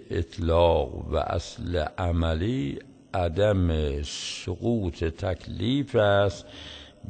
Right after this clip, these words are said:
به عمل غیر، بلکه لازم است مباشرت خود مکلف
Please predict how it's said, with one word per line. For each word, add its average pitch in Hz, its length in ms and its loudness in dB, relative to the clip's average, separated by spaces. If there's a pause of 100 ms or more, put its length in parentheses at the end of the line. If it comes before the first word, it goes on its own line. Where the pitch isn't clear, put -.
به - 80 2
عمل 98 680 4
غیر، 135 580 2 (560)
بلکه 104 480 2
لازم 87 680 4
است 76 440 -2 (220)
مباشرت 85 1040 2
خود 123 340 -2
مکلف 107 1160 2